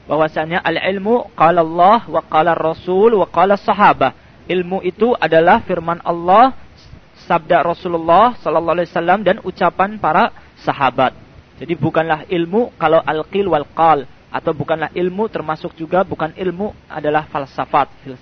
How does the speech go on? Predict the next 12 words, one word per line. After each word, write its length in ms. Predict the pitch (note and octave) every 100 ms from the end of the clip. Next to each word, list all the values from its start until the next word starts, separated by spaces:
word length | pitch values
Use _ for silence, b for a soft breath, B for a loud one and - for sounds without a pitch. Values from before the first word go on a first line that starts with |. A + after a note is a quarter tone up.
| -
ilmu 160 | C#3 C3+
filsafat 540 | C#3+ C#3 - D3+ G3+ -
bukanlah 320 | - D3 D3+
termasuk 340 | - D#3 D#3 F3+
ilmu. 340 | - E3+ D3+ A#2+ - - - - - - - _ - - - - _ - - - - - - - - -
Saudara-saudara 560 | E3 E3+ F3 E3+ E3 F3
sekalian, 480 | - F3+ F#3 A3+ C4 - - - - - - _
begitu 400 | - D3+ F3+ G3
pula 400 | - G3+ G#3 G#3+ - - - - - - - - - - - - - - _ _ _ - -
Al-Imam 480 | E3+ - G3 G3+ G3+
Syafi'i 560 | - B3 A3+ F#3+ D#3
rahimahullah 880 | D#3 - E3+ D#3+ D#3 D3+ D#3+ D#3